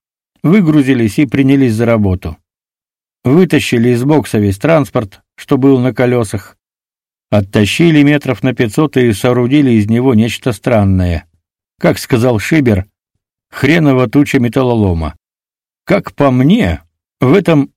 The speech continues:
нагромождении была своя эстетика. Тонн сто, наверное, переместили, если не больше. Умаялись знатно. Не весь транспорт хотел добираться до места своего окончательного упокоения.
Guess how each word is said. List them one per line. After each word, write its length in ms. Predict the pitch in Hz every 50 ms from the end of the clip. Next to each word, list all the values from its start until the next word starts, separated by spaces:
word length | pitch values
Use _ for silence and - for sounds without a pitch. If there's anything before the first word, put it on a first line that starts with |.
| _ -
нагромождении 840 | 131 160 156 135 147 170 147 135 123 107 107 123 170 202 202 190
была 480 | 170 139 120 139 151 139 117 113 147 180
своя 460 | - - - 139 135 120 117 131 147
эстетика. 640 | 139 - - - 160 156 - - - - 85 - - _ _ _ _ _ _ _
Тонн 280 | - 143 175 180 170
сто, 320 | - - - 180 180 175 165
наверное, 520 | 143 127 123 123 123 113 101 98 90 87
переместили, 640 | 87 104 104 117 123 131 120 - - 151 131 104 95
если 340 | 90 90 95 92 - 107 113
не 120 | 120 135
больше. 460 | 139 143 139 120 101 - - 87 - - _ _ _ _ _ _ _
Умаялись 640 | - 120 123 139 156 151 131 117 101 92 90 90 92
знатно. 640 | 98 104 120 143 151 131 101 - - 87 73 - - _ _ _ _ _ _ _ _ _ _ _ _ -
Не 140 | 127 143 180
весь 220 | 196 175 120 -
транспорт 500 | - 156 170 156 131 107 - 117 113 -
хотел 320 | - 127 117 - 143 127
добираться 480 | 113 120 120 117 135 135 131 - - 120
до 140 | 110 113 123
места 280 | 135 127 104 - - 110
своего 400 | - - 120 127 127 123 123 113
окончательного 760 | 104 - 120 113 - 135 - - 107 101 101 104 104 107 113
упокоения. 800 | 107 98 123 107 - 123 120 113 107 95 90 85 80 78 76